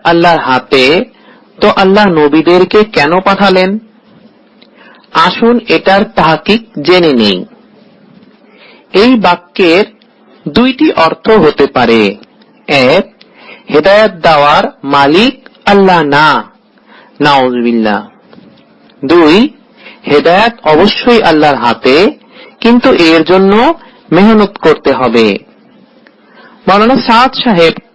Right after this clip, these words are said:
কথাটি কোন অর্থে বলেছেন তা বুঝার জন্য ওই বাক্যটির আগের এবং পরের কথাগুলো খেয়াল করতে হবে।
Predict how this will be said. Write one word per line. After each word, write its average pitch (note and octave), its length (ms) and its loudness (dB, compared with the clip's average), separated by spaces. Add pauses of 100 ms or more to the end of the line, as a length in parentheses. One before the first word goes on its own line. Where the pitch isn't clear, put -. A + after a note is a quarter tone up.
(260)
কথাটি G#3+ 400 -2
কোন A#3+ 400 0
অর্থে F3+ 440 -2
বলেছেন D3+ 680 0 (520)
তা D#3+ 200 2
বুঝার F#3 460 0
জন্য E3 560 0 (680)
ওই A#3+ 200 2
বাক্যটির F#3 800 -2 (320)
আগের D#3 520 0 (720)
এবং A3+ 360 0 (100)
পরের G3 380 2
কথাগুলো G3 640 0
খেয়াল F#3+ 340 -2
করতে C#3+ 340 -4
হবে। A#2 400 -2